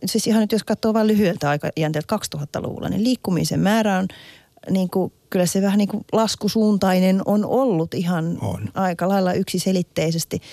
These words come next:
Speaker 1: Ja samaan aikaan niinku mieli-, mielenterveyssyistä esimerkiksi niinku eläköityminen on lisääntynyt ja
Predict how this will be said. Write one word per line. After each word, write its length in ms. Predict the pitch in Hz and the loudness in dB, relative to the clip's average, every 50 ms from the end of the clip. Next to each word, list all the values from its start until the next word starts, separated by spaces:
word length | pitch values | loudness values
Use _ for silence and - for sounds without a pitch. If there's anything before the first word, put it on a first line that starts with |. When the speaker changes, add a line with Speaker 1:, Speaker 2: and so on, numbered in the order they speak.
| - - - - - - | -20 -20 -20 -20 -10 -6
Speaker 1:
Ja 60 | 185 | -4
samaan 340 | - - 208 214 208 190 175 | 0 2 2 4 4 4 4
aikaan 440 | 170 175 185 185 - 180 170 175 175 | 2 2 0 0 0 0 0 2 2
niinku 300 | 170 170 175 165 - 180 170 170 165 165 175 214 - _ _ _ - | 2 0 0 0 -2 -2 0 0 2 0 0 -2 -6 _ _ _ -6
mieli-, 540 | - 233 185 185 294 190 - 185 180 - - - - | -2 0 2 2 2 2 2 2 0 0 -4 -6 -4
mielenterveyssyistä 1300 | - 180 190 190 190 180 175 170 165 165 170 170 170 170 - - - - 180 165 160 - - - - - | 0 0 2 4 2 2 2 2 2 2 2 0 0 0 -2 -4 -4 -2 -2 -2 -2 -2 -4 -4 -4 -2
esimerkiksi 560 | 185 175 175 170 165 165 165 175 180 - - | -2 -2 0 0 0 0 -2 -4 -6 -4 -2
niinku 220 | 175 165 160 - - | 0 0 0 0 0
eläköityminen 1080 | - 170 180 180 175 170 - - 180 170 170 165 - - 175 170 180 175 170 165 175 180 | 0 2 2 2 0 0 0 0 0 0 0 0 -2 -4 -4 -2 0 0 0 0 0 0
on 220 | - 165 165 160 | 2 2 2 2
lisääntynyt 720 | 160 165 160 - 165 160 165 160 160 - 165 160 160 160 165 165 | 2 2 2 2 2 2 2 2 2 2 2 2 2 2 2 2
ja 140 | 165 170 | 0 -2